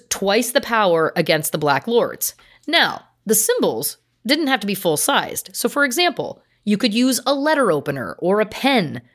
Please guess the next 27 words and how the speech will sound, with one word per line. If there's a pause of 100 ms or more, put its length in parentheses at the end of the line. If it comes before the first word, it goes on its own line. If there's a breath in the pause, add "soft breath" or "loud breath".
as
a
sword. (580 loud breath)
She
also
encouraged
everybody
to
dress
for
battle
in
a
robe. (640)
Uh,
a
headband
with
silver
or
gold
symbols
was
encouraged,
and
of
course,